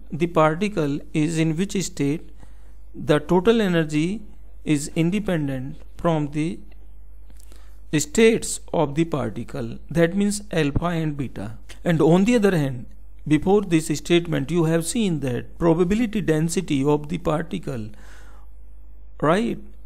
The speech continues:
that remains unchanged by relabeling of the particles. So here, as I told you earlier, that alpha and beta are two quantum states and both are different।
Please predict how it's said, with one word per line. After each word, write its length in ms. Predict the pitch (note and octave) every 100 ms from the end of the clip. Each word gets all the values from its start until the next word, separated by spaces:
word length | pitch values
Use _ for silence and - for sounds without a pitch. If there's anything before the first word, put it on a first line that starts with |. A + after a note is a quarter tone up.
| -
that 260 | G3 G#3
remains 420 | G3+ A3 C4+ A#3 -
unchanged 680 | F3+ D3+ - D3+ A#2+ A#2 A#2+ - - -
by 180 | E3 E3+
relabeling 720 | D#3 F3+ F#3+ G#3 E3+ F#3 F#3
of 280 | - E3+ C#3
the 160 | F3+ C#4 - -
particles. 800 | D3+ A2+ - - A2+ G#2+ - - - - - - - -
So 260 | - G#3 F3
here, 580 | E3 A#3 G3 D#3 D3+ - - - -
as 260 | D3 C#3+ D#3+
I 120 | F3
told 320 | E3+ G#3+ G#3+
you 180 | F#3 D#3
earlier, 400 | C3+ B2+ C3+ F3 - - -
that 340 | D3 D#3 D3 - -
alpha 680 | E3+ F3+ G#3+ F#3 C3+ C3 - - - - - -
and 320 | D#3 D#3+ D3 C3+
beta 520 | F#3+ - B2+ B2 D3+ - - - - -
are 200 | D#3+ D3+
two 280 | C#3+ A3+ A3+
quantum 520 | F#3+ E3 C#3 D#3+ C#3+
states 560 | C3 - C3 C3+ - - - - -
and 260 | C#3 C#3+
both 260 | B2+ C3+ C3
are 140 | B2+
different। 600 | A2+ A#2 - C#3+ A2 G#2+